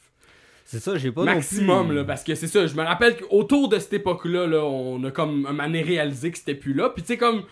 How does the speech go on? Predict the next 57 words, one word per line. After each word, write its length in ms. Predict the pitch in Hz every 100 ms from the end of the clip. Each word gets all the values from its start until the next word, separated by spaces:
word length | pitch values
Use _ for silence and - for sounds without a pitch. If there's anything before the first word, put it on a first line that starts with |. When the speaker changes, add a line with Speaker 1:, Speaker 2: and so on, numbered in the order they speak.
| -
Speaker 2:
on, 180 | - 151 151
on 100 | 165
commençait 560 | 208 196 190 170 254
à 200 | 240 156
un 120 | 151 143
peu 300 | 143 220 214
avoir, 440 | 156 151 147 151
euh, 160 | 151 135
re-, 260 | 147 143 139
retrouvé 540 | 139 143 151 139 190
une, 400 | 160 131 123 113 - _
une 140 | 123 120
passion 480 | 147 131 - 208 247
pour 100 | 208
cette 80 |
émission-là. 400 | 214 202 220 233
Tu 60 | 240
sais, 60 | 233
comme, 200 | 220 - - - - _ _
on 180 | 156 160
aimait 220 | 202 214
ça 220 | - 262 226 214
étant 300 | 170 180 170
jeune, 460 | 170 202 240 233
peut-être 760 | - 196 170 - - 180 180 180
pas 80 |
autant. 520 | 202 180 180 196 214 226
On 140 | 156 160
a, 40 | 156 160
on, 380 | 160 147 151 151
on, 260 | 147 143
on 220 | 143 139 135
a 20 |
comme 240 | 143 135
réapprécié, 880 | 123 160 214 202 - 165 170 - 208
je 80 | -
pense, 320 | 185 185 185 _ -
cette 160 | 156
émission-là 480 | 170 160 185 160 170
quand 160 | 185 160
on 120 | 143
était 140 | 139
au, 180 | 160 151 139 - -
au 80 | 147
cégep 360 | 143 151 165 165
à 80 | 165
peu 100 | 160
près, 220 | 160 185
là, 120 | 190
puis, 260 | 190 143 139
euh, 140 | 135
Speaker 1:
Mais 100 | 135
c'est 140 | 131
ça, 180 | 180 269
c'est 160 | - 139
que 80 | -
c'est 560 | 151 147 139 123 98